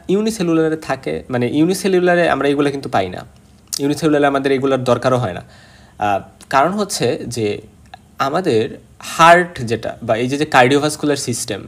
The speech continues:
এটার দরকার ম্যামাল বা যেগুলা খুবই মাল্টিসেলুলার অর্গান, অনেক বেশি কমপ্লেক্স স্ট্রাকচার, তাদের ক্ষেত্রে আমাদের কার্ডিওভাস্কুলার সিস্টেম দরকার হয়। কার্ডিওভাস্কুলার সিস্টেম মানে কি? কার্ডিওভাস্কুলার সিস্টেম বলতে আমরা বুঝি যে আচ্ছা, হার্ট,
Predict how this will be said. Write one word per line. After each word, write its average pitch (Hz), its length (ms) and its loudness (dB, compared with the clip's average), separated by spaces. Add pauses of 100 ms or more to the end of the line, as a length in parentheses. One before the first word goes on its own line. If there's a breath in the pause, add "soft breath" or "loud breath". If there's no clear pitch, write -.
এটার 139 460 -2
দরকার 127 340 0
ম্যামাল 131 340 2
বা 127 140 4
যেগুলা 131 440 2 (440 loud breath)
খুবই 151 200 2
মাল্টিসেলুলার 127 680 2
অর্গান, 107 260 0
অনেক 143 260 0
বেশি 143 160 -4
কমপ্লেক্স 135 520 -4
স্ট্রাকচার, 123 560 -6
তাদের 127 200 2
ক্ষেত্রে 180 200 -6
আমাদের 147 180 -4
কার্ডিওভাস্কুলার 120 540 0
সিস্টেম 107 260 -10
দরকার 104 280 -8
হয়। 98 100 -12 (540 soft breath)
কার্ডিওভাস্কুলার 180 540 0
সিস্টেম 151 320 -6
মানে 101 180 -4
কি? 101 100 -12
কার্ডিওভাস্কুলার 170 560 0
সিস্টেম 180 300 -4
বলতে 180 160 -4
আমরা 185 160 -2
বুঝি 175 340 -6
যে 131 80 0
আচ্ছা, - 260 -4
হার্ট, 135 480 2